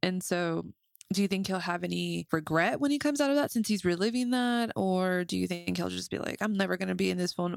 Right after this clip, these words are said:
vulnerable position again"? Or, like,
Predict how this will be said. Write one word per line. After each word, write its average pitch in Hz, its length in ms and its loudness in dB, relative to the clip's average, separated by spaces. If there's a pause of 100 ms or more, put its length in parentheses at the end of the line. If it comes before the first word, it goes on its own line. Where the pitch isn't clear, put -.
vulnerable 170 440 0
position - 440 -2
again"? 220 720 0
Or, 160 680 -2 (180)
like, - 380 -6